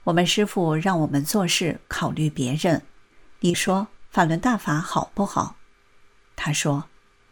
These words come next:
：“太好了。”去超市购物排队付款的时候，我前面的人没零钱，一毛、两毛、五毛，我会说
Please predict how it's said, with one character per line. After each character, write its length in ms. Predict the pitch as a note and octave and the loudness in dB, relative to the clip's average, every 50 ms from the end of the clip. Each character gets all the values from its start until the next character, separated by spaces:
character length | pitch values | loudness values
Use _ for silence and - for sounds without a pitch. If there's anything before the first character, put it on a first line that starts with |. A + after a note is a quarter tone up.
| _ - | _ -12
：“太 220 | - - - A3 E3+ | -4 2 2 2 2
好 220 | D3+ - - - | 2 -2 -6 -4
了。” 260 | - - C#3 C#3 - - - - _ _ _ _ _ _ _ _ _ _ _ _ _ _ _ _ _ _ _ _ _ _ _ _ _ _ _ _ _ _ _ _ _ _ _ | -2 -2 -2 -4 -4 -10 -20 -20 _ _ _ _ _ _ _ _ _ _ _ _ _ _ _ _ _ _ _ _ _ _ _ _ _ _ _ _ _ _ _ _ _ _ _
去 420 | - - - F#3 E3 D#3+ D3+ D3+ | -6 0 2 2 4 4 2 2
超 220 | D3 - - F#3+ F#3+ | 0 0 0 0 0
市 160 | - - E3+ | 0 0 0
购 180 | D3+ G3 F#3+ | 2 2 2
物 320 | E3+ E3 F#3 F3+ E3 - - _ | 2 2 2 2 2 2 -2 _
排 200 | - - D3+ D3 | -4 0 0 0
队 280 | D3+ - A3 G3 F3 | 2 2 2 2 2
付 200 | F3 - - B3 | -2 -4 -6 -6
款 240 | - - - - - | -6 -6 -8 -8 -6
的 140 | - - D#3+ | -2 -2 -2
时 140 | - - C3+ | -2 -2 -4
候， 300 | C3 - C#3 C#3 C#3 - - _ - _ _ | -4 -2 -2 -2 -2 -4 -12 _ -20 _ _
我 120 | F#3 F3+ | 2 2
前 220 | E3+ - - E3+ E3 | 2 2 0 0 0
面 160 | G#3 B3 B3 | 2 0 2
的 100 | A#3 F3 | 2 0
人 360 | E3 - - D3 C#3 - - | 0 0 0 -2 -2 -2 -2
没 140 | - D#3 D3+ | -2 0 0
零 200 | D#3 E3 E3+ F#3+ | 0 0 -2 -2
钱， 400 | G#3 - - - C3 B2 D3+ D3+ - - - _ _ _ _ | -4 -4 -4 -2 -2 0 -2 -2 -4 -8 -20 _ _ _ _
一 120 | A#3+ A#3 | 2 4
毛、 380 | G3 F3 D3+ C#3+ C#3+ D#3 E3 E3 | 4 4 2 2 2 0 -2 -2
两 280 | - F3+ E3 C#3 B2 | -2 0 0 0 0
毛、 340 | C3 C#3 B2+ C3 C#3+ D#3+ - - | 0 -2 -2 -2 -2 -4 -6 -2
五 160 | - D#3+ D3+ | 0 0 0
毛， 360 | C3+ C3 C3+ B2 B2+ C#3+ - - _ _ _ _ _ _ _ _ _ _ | 2 0 0 0 0 0 -2 -4 _ _ _ _ _ _ _ _ _ _
我 140 | _ D#3 C#3+ | _ -2 -2
会 220 | C#3 - - E3+ D#3+ | -2 0 -2 0 0
说 320 | - - C#3+ C#3+ C#3+ C#3+ | 2 2 2 0 0 -4